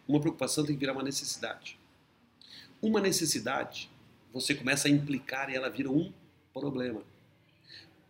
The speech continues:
Aí eu pergunto pra você, quando você tem um problema na vida, você faz o quê? Você procura uma solução. Então, veja só, ó. Vamos?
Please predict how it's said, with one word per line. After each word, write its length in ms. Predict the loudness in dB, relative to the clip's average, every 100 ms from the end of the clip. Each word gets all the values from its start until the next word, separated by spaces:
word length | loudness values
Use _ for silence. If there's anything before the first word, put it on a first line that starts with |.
| _ _ -2
Aí 100 | 4
eu 80 | 6
pergunto 280 | 8 6 6
pra 80 | 4
você, 280 | 0 -4
quando 200 | 0 0
você 180 | 0 0
tem 140 | 0 -2
um 80 |
problema 440 | 0 0 4 6 6
na 120 | 2
vida, 220 | 4 4
você 140 | 4 0
faz 180 | -2 -4
o 60 |
quê? 260 | 0 0 0 -6
Você 160 | -10 -8
procura 320 | -6 -4 -2
uma 120 | -2
solução. 440 | -2 -2 -4 -6 -8 -14 -20 -20 -10
Então, 240 | -4 0
veja 200 | 2 0
só, 460 | -2 -4 -4 -4 -8
ó. 0 | -12 -20 -20 -20 _ _ _ _ _ _ _ _ _ _ -20 _ -20 -20 -18 -16 -14 -14 -14 -14 -14 -14 -16 -18 -18 -20 -20 -20 -16 -4
Vamos? 280 | -2 0